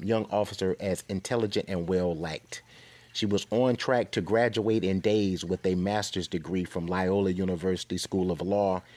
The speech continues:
A pic on Instagram showed her, uh, picture in a cap and gown, as the young crime fighter was obviously excited about her upcoming graduation. The fallen officer,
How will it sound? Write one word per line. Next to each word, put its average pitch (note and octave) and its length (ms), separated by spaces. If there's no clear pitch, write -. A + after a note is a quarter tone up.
A G2 120
pic - 360
on A2 180
Instagram F#2 640
showed G2+ 340
her, F#2 300
uh, E2+ 200
picture - 340
in G2+ 200
a F#2 60
cap A2+ 320
and F#2 140
gown, G2 480
as F#2 220
the F#2+ 100
young G#2+ 380
crime A2+ 400
fighter G#2 360
was F#2 300
obviously G#2+ 560
excited G2 480
about E2 300
her F2 200
upcoming F#2 480
graduation. F2 920
The F2 80
fallen A2+ 420
officer, A2 400